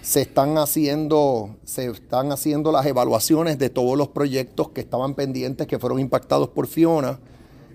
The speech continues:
Eh, la meta, y se va a cumplir, es que en o antes de final de año ya se hayan evaluado y si hay que aumentar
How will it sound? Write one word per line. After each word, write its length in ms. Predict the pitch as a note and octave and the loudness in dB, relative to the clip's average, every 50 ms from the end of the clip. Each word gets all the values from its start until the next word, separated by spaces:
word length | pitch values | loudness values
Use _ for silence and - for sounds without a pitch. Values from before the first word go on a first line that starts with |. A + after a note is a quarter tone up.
| - | -10
Eh, 560 | - C3+ C3 C3 C3 B2+ B2+ B2 B2 B2+ - - | -6 -4 -4 -2 -2 -2 -2 -2 -4 -4 -4 -6
la 280 | C3+ C3 C3 B2+ A#2+ A#2+ | -6 -4 0 0 0 0
meta, 320 | C3 C#3+ E3 E3 F3+ F3+ | 0 0 0 2 2 2
y 40 | E3 | 2
se 140 | - - C3 | 2 0 0
va 100 | A#2+ A#2 | 0 0
a 20 | A#2+ | 0
cumplir, 460 | - D3+ D3+ C3+ C#3+ C#3 C#3 C#3+ C3+ | 0 -2 -2 -2 -4 -2 -2 -2 -2
es 100 | C3 B2 | -2 -4
que 260 | - - C3+ C3 B2+ | -4 -4 -4 -4 -2
en 120 | C3+ D3+ D3+ | 0 0 2
o 120 | D3 C#3 | 2 2
antes 220 | C#3 D3 - D#3 | 0 0 -2 0
de 80 | D3+ D#3 | -2 0
final 300 | - C#3+ C3 B2+ C3 C3+ | 0 0 0 2 2 2
de 120 | C#3 C#3+ | 2 4
año 320 | C#3 C3 C3 C3+ C#3+ D3+ D3+ | 4 4 2 2 2 2 2
ya 380 | C#3 B2 B2 B2 C3 D3+ D3 - - - - - - - | 2 4 4 4 4 2 -2 -8 -20 -20 -20 -20 -20 -20
se 380 | - - - C3+ B2+ B2 A#2+ | -12 -8 -6 -4 -2 0 0
hayan 300 | A#2 A#2+ B2+ C3 C#3 C#3+ D#3+ | 0 0 2 0 0 0 0
evaluado 580 | D#3+ D#3 E3 F3 E3+ D#3+ D3 C#3+ D3 E3+ F#3+ | 4 4 4 4 6 4 4 4 4 4 2
y 60 | F3+ E3 | 0 0
si 120 | - C#3+ | 0 -2
hay 80 | C3+ B2+ | -4 0
que 120 | - D3 | 0 2
aumentar 580 | D#3+ D#3+ D#3+ D#3+ D#3 D3+ - - C#3+ C#3 B2+ | 2 2 0 0 -2 -2 0 2 2 2 2